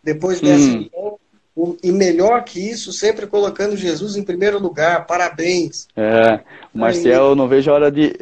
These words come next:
Speaker 2: de inserir ele também no Pernas Solidárias. Eu tô com uma lista muito grande de, de condutores ali esperando a vez, mas o nome do Marcial ali tá na ve-, tá, tá ali também na, naquela lista ali, assim que puder eu vou inserir.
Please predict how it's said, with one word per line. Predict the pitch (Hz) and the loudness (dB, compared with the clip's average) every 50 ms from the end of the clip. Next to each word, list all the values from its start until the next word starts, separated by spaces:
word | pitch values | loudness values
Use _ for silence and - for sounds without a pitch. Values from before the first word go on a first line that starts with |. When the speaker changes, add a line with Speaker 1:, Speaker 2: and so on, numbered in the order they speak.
| - 131 | -4 0
Speaker 2:
de | 135 143 147 | 2 4 4
inserir | 147 143 - - 143 139 143 165 165 | 2 2 0 0 0 2 2 2 2
ele | 156 151 139 143 | 2 2 2 0
também | 123 143 127 139 139 | 0 0 0 0 0
no | 139 123 | 0 0
Pernas | - 139 135 139 127 | 0 0 0 -2 -2
Solidárias. | - 143 131 127 123 110 127 131 151 156 147 135 127 | 0 0 0 0 0 2 2 2 2 2 0 -2 -4
Eu | 127 | -4
tô | - 143 135 | -2 -4 -4
com | - | -2
uma | 147 139 127 | 0 0 0
lista | 135 165 156 - 151 | 0 0 0 -2 -2
muito | 139 143 151 151 151 139 | 0 0 -2 -2 -2 0
grande | 131 139 151 151 147 139 135 127 123 | 2 2 0 0 0 0 0 0 -2
de, | 113 120 117 113 | -2 -4 -6 -8
de | 113 117 117 | -8 -8 -6
condutores | - - 135 131 127 123 117 - 143 156 156 143 131 135 | -4 -4 -2 -2 -2 -2 -2 0 2 2 2 2 0 0
ali | 131 135 | 0 0
esperando | 135 - - 139 131 135 135 131 | 0 0 0 0 2 2 2 2
a | 127 117 | 2 2
vez, | 110 131 151 160 156 - - _ _ _ - _ _ _ - | 4 2 2 2 0 -4 -10 _ _ _ -20 _ _ _ -6
mas | 110 113 113 | -4 -2 -2
o | 120 117 | -2 -2
nome | 117 120 127 139 135 123 | -2 -2 -2 -2 -2 -2
do | 127 117 | -4 -4
Marcial | 120 123 123 120 - - 123 123 127 123 | -2 -2 -4 -4 -4 -4 -2 0 2 2
ali | 123 123 131 127 | 2 2 0 0
tá | 123 _ _ - 131 127 131 | -2 _ _ -2 0 2 2
na | 135 131 123 | 2 2 2
ve-, | 117 127 123 101 | 2 2 2 0
tá, | 113 - 127 123 117 110 | 0 0 0 0 0 0
tá | 113 - 127 | 0 0 0
ali | 120 123 135 135 | 2 2 2 2
também | - 135 123 131 139 139 | 2 0 2 2 2 2
na, | 135 131 | 2 0
naquela | 123 123 120 117 - 131 123 120 | 0 0 -2 0 0 2 2 2
lista | 113 123 131 123 - 127 | 2 0 -2 -2 -2 -2
ali, | 117 123 131 | 0 0 0
assim | 131 - - 135 | 0 -2 -4 -8
que | 120 - | -8 -8
puder | _ - 120 123 123 | _ -4 -2 0 0
eu | 127 | 0
vou | 131 135 | 0 -2
inserir. | 123 - 143 135 120 120 117 | -4 -2 -2 -2 0 -2 -4